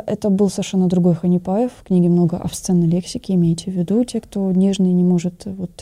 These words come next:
читать такие моменты. А, очень много жестоких эпизодов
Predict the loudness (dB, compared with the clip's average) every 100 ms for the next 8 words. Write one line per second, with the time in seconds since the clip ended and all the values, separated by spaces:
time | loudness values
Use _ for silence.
0 | -18 -16 -10 -10 -10 -8 -2 0 0 0
1 | -4 -8 -14 -20 -20 _ _ _ _ _
2 | _ _ -2 2 4 4 0 0 4 6
3 | 6 4 2 -2 -8 0 0 2 -2 -2
4 | -6 -6 -2 0 0 -2